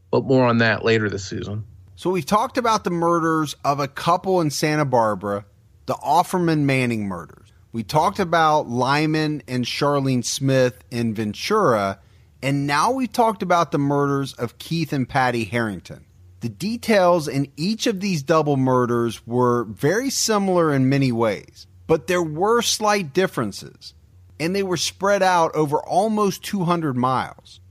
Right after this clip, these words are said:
Speaker 2: But there were rumblings in some jurisdictions that investigated these crimes that a single killer may have been responsible.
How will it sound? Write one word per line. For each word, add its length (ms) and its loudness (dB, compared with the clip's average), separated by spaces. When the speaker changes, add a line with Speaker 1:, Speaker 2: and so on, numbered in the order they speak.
Speaker 2:
But 160 -6
there 120 2
were 200 2
rumblings 840 0
in 180 0
some 400 0
jurisdictions 1080 -2
that 360 0
investigated 920 0
these 240 -4
crimes 680 0
that 320 2
a 140 -4
single 480 -2
killer 480 2
may 320 4
have 160 0
been 180 2
responsible. 800 -4